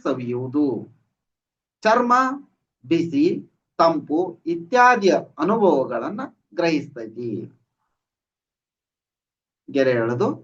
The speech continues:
ಹೊಂದಿಸಿ. ನೋಡ್ರಿ, ಈ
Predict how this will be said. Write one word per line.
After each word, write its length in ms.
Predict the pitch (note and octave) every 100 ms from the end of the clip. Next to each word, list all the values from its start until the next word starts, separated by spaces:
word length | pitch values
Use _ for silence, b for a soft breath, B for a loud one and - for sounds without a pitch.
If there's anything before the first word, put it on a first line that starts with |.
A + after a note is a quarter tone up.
| _ _ _
ಹೊಂದಿಸಿ. 600 | D#3+ A#2+ G#2+ C#2+ - _ _ _ _ _ _ _ _ _ _ _ _ _ _ _ _ _ _ _ _
ನೋಡ್ರಿ, 340 | - - - _ _ _ _ _ _ _ _ _ _ _ _ _ _ _ _ _ _ _ _ _ _ _ _ _ _ _ _ _ _ _ _ _ _ _ _ _ _ _ _ _ _ _ _
ಈ 100 | -